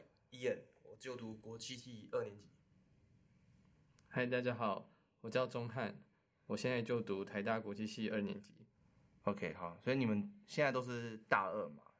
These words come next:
Speaker 3: 那一开始你们是，哎，为什么？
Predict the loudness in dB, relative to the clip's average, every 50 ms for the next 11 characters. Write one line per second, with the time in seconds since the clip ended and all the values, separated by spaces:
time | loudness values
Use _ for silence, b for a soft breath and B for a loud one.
0 | _ 0 2 2 2 2 B B B B B B B B B -4 -2 2 4 4
1 | 4 4 0 -6 -6 -6 -8 -10 -10 -10 -6 -2 0 2 4 4 2 0 0 -4
2 | -12 _ _ _ _ _ _ _ _ 2 2 2 2 0 2 4 4 4 4 0
3 | 0 0 0 0 0 0 -2 -2 -4 -6